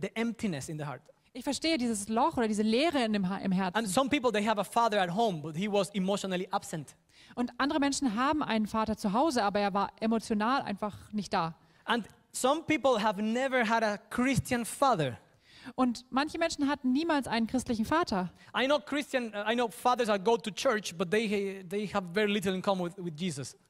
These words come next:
Speaker 2: Und es gibt Väter, die gehen zwar in die Kirche, aber sonst haben sie wenig gemeinsam mit Jesus.
Speaker 1: You cannot see through their lives the love of Jesus, the character of Jesus. You don't see it.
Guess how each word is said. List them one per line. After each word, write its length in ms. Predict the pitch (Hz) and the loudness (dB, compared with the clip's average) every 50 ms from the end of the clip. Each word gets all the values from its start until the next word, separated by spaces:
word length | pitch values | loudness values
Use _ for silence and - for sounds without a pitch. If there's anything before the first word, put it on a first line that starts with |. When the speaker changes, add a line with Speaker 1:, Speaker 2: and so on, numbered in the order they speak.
| - - - - - - - - 262 - | -20 -20 -20 -20 -20 -20 -16 -14 -10 -4
Speaker 2:
Und 180 | - 240 240 233 | -2 -2 0 -2
es 100 | 240 - | -2 -4
gibt 140 | - 247 - | -4 -4 -2
Väter, 360 | - 277 269 269 302 294 285 | 0 0 2 2 2 2 2
die 320 | 233 254 262 254 247 - | 2 2 0 0 0 -2
gehen 180 | - 262 269 262 | -2 -2 0 0
zwar 120 | - 277 | 2 0
in 60 | 247 240 | 0 0
die 60 | 247 | 2
Kirche, 300 | - 311 415 403 - 262 | 2 2 2 2 2 0
aber 140 | 233 220 220 | 0 0 0
sonst 240 | 226 247 269 - - | 0 0 0 0 0
haben 140 | 262 240 226 | 0 2 2
sie 240 | 226 240 214 214 | 0 0 0 0
wenig 320 | 196 247 262 269 277 - - | 0 0 2 2 0 0 0
gemeinsam 460 | 247 226 233 254 254 220 202 190 190 | 0 0 2 2 2 2 0 0 0
mit 100 | 185 170 | -2 -2
Jesus. 300 | 185 190 175 170 175 170 | 0 0 0 0 -2 -2
Speaker 1:
You 100 | 175 214 | -4 -6
cannot 460 | 214 - 254 247 226 226 247 262 254 - | -6 -4 -4 -2 0 0 0 0 0 -2
see 320 | - - - 254 254 240 | -6 -6 -4 -4 -4 -4
through 240 | - - - 226 220 | -4 -2 -2 -2 0
their 180 | 180 185 190 | 0 -2 -2
lives 520 | 175 175 185 214 208 175 156 151 147 - - 151 | -2 -2 -2 0 0 0 -2 -4 -6 -8 -10 -8
the 100 | 156 151 | -6 -6
love 420 | 147 156 156 180 208 214 202 185 | -4 -2 -2 0 0 0 0 -2
of 80 | 180 165 147 135 | -4 -6 -6 -6
Jesus, 300 | 180 208 190 - 143 123 | -6 -6 -6 -6 -8 -8
the 80 | 143 139 | -10 -10
character 460 | - - 190 196 185 - - 190 185 | -6 -4 -4 -4 -4 -4 -6 -6 -6
of 80 | 165 151 | -6 -6
Jesus. 300 | 170 202 180 135 113 135 | -8 -8 -8 -10 -10 -10
You 100 | 151 165 | -10 -8
don't 140 | 185 190 180 | -8 -10 -10
see 220 | - - 220 180 | -10 -10 -8 -8
it. 180 | 127 - - | -10 -10 -16